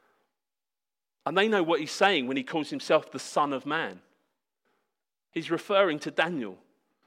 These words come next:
Daniel seven. When he refers to himself as that, this is the first time in Luke, and he does it twenty-five times in total.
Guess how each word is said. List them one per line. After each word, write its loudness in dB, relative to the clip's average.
Daniel 2
seven. -4
When -4
he 0
refers 0
to -8
himself -2
as -10
that, 2
this -14
is -12
the -6
first -2
time -2
in -6
Luke, -6
and -10
he -8
does -2
it -12
twenty-five -6
times -8
in -10
total. -10